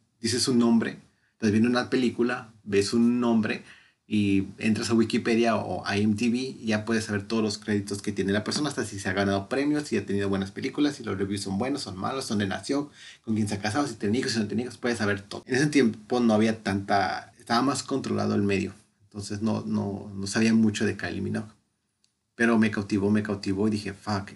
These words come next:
ella es". Ella es quien, no sé quién, <laughs> pero ella, ella es. Después ya me entero que es una mujer que tiene veinte años de carrera,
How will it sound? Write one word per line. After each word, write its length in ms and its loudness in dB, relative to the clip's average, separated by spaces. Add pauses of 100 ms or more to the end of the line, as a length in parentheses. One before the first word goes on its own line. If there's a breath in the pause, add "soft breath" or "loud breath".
(120)
ella 280 -2
es". 320 -10
Ella 220 2
es 120 -2
quien, 200 4
no 60 0
sé 140 -2
quién, 200 0
<laughs> 20 -2
pero 120 2 (280)
ella, 340 -4 (400 loud breath)
ella 240 0
es. 240 -14 (240)
Después 320 4
ya 80 4
me 100 6
entero 320 0
que 140 0
es 140 -2
una 100 0
mujer 380 -2
que 100 -4
tiene 240 -6
veinte 300 0
años 340 -6
de 140 -10
carrera, 560 -2